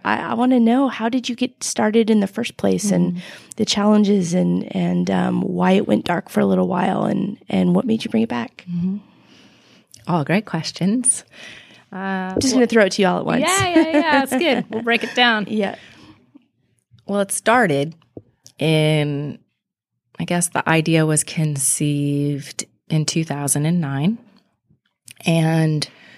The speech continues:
Speaker 2: that was at a time when we were really,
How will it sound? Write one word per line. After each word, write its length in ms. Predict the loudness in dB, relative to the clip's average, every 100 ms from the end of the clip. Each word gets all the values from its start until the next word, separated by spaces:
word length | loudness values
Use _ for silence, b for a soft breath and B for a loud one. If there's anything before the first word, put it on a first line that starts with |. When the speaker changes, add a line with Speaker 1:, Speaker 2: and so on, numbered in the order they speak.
| B B 0
Speaker 2:
that 180 | 0
was 120 | 2 2
at 100 | 2
a 80 |
time 960 | 0 -4 -4 0 2 2 2 0 -4 -8 _ _ _ _ _ _ _ _ _ _ _ -6
when 680 | 0 2 2 0 -2 -6 -10 _ _ -4
we 140 | 0
were 160 | 2 4
really, 600 | 4 4 4 2 0